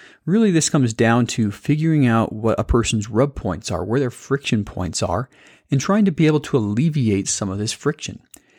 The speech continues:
Now, for most people, I would say the things that they need most are to be able to find deals and be able to find money. So if you're able to do one or the other,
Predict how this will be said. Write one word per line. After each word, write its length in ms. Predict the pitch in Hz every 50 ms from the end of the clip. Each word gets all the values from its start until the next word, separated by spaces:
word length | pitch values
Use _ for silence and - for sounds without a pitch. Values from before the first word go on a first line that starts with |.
| _ _ _ _ -
Now, 120 | 120 110
for 120 | - -
most 300 | 127 127 170 220 214 -
people, 400 | - 170 165 165 - 247 247 - _
I 80 | 135 147
would 200 | 165 156 147 -
say 360 | - - 147 131 131 143 147
the 140 | 139 127 127
things 480 | - - - 131 127 127 127 123 123
that 140 | 127 110 -
they 80 | 123 120
need 200 | 117 110 107 104
most 380 | 101 90 90 101 139 147 - -
are 200 | 139 123 120 117
to 100 | 117 123
be 140 | 120 113 113
able 160 | 117 117 -
to 140 | - 135 110
find 380 | - - 101 92 95 98 101 98
deals 400 | 107 104 110 143 208 202 - - _ - - _ _ _ _
and 100 | 160 151
be 100 | 165 165
able 120 | 160 165
to 80 | 156 151
find 360 | - - 160 151 143 135 139
money. 300 | 156 139 - - - 131
So 180 | - - - 113
if 120 | 110 110
you're 120 | 185 202 202
able 180 | 196 190 -
to 120 | - - 151
do 160 | 151 165 156
one 360 | 123 101 104 101 107 120 127
or 200 | - 123 131 131
the 220 | 123 123 131 127 -
other, 380 | - - 165 143 101 110 160